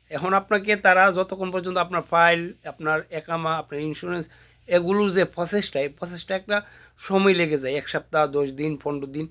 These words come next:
যার জন্য এই সময়টা আপনার সব কিছু তারা রেডি করার পরে কিন্তু আপনাকে কোনো একটা সাইডে কাজ দেবে, যার জন্য এই কষ্টগুলো করতে হয়। বিশেষ করে অনেক ক্যাম্প আছে যে ক্যাম্পগুলোতে আপনাকে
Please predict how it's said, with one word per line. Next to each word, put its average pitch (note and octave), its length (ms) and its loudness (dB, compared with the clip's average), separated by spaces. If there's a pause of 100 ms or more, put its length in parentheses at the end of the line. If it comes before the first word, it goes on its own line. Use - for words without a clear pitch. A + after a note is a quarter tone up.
(360)
যার D#3+ 200 4
জন্য F#3 200 0
এই F3 100 0
সময়টা F#3 440 0
আপনার F3+ 240 0
সব E3 280 -2
কিছু F#3+ 220 -8
তারা F3+ 260 4
রেডি E3 260 2
করার G#3 260 2
পরে G3 220 0
কিন্তু G3+ 260 -2
আপনাকে F#3+ 340 -4
কোনো F#3 240 -6
একটা E3+ 200 -4
সাইডে D#3+ 300 -2
কাজ D#3 260 2
দেবে, A#2 260 -10 (600)
যার D#3 160 6
জন্য G3 200 0
এই G3 120 0
কষ্টগুলো G3 460 0
করতে F3 360 -2
হয়। B2 200 -4 (640)
বিশেষ F#3 300 2
করে G#3 320 2
অনেক G#3 360 2 (120)
ক্যাম্প F#3 240 0
আছে G3+ 200 0
যে E3+ 140 -2
ক্যাম্পগুলোতে F#3+ 840 -4
আপনাকে G3 580 -2